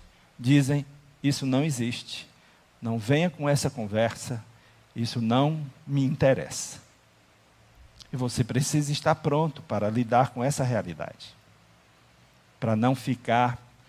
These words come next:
condoído, magoado, quando a pessoa chega para você e diz:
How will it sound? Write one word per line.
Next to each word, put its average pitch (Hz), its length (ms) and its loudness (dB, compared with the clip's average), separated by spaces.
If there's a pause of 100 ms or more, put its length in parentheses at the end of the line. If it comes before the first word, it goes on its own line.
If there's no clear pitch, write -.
(440)
condoído, 135 880 4 (880)
magoado, 135 840 6
quando 135 340 0
a 120 60 8
pessoa 139 640 2
chega 151 500 2
para 123 200 2
você 107 360 -2
e 135 40 0
diz: 104 520 -8